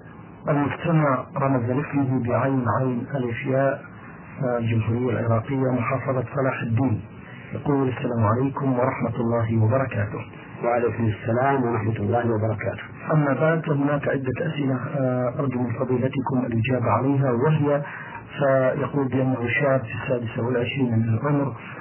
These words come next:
Speaker 1: أقبلت على فتاة مسلمة والحمد لله. مشكلتي هي أن والدي وأمي لم يوافقوا على ذلك الزواج،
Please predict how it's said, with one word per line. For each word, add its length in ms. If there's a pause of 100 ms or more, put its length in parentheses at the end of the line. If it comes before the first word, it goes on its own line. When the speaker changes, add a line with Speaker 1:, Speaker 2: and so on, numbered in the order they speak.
Speaker 1:
أقبلت 380
على 200
فتاة 460
مسلمة 420 (120)
والحمد 340
لله. 380 (480)
مشكلتي 540
هي 220
أن 140
والدي 560
وأمي 500
لم 240
يوافقوا 680
على 180
ذلك 500 (340)
الزواج، 440